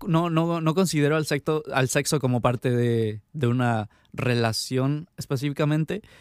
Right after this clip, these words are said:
que si no puede ser como un encuentro nomás. <laughs> No sé si sea algo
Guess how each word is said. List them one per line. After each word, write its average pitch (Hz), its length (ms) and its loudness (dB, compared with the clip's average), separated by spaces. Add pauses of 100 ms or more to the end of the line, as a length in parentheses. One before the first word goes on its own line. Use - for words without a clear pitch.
(280)
que 127 320 2
si 139 140 -2
no 139 180 0
puede 143 280 0
ser 143 360 0 (720)
como 151 220 0
un 170 120 0
encuentro 180 540 0
nomás. 160 340 0
<laughs> 220 840 -2
No 165 160 0
sé 185 140 0
si 175 100 -2
sea 151 320 2
algo 135 720 0